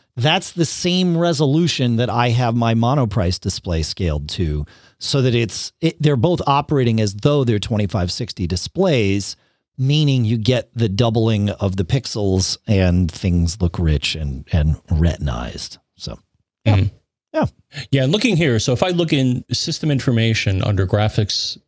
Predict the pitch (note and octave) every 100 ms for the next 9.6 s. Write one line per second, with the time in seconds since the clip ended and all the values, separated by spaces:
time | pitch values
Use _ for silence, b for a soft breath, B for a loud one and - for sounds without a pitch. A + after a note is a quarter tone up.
0 | _ B2 - G3+ F#3 G#2+ G2+ - b b
1 | b b b b _ _ _ _ - D2+
2 | - - C#3 G2+ D3 D3 C3+ D3 C3+ C#3
3 | - D#3+ - C3+ B2 A#2+ A2+ G#2+ - C#3+
4 | G#3 G3+ - G#2+ - G2 F#2+ A2 G#2 B2+
5 | B2 B3 B2+ D2 - F#3+ G3 C#3+ D3+ G2+
6 | - _ _ B2+ C#3+ E3+ E3 F3+ - A2+
7 | F#2+ G2+ - G#2 - A#2+ B2 A2+ G#2+ -
8 | G2+ F#2+ F#2 - F#2 E2+ F#2 C3+ G#2+ E2
9 | G#2 - A2 - G#2+ G#2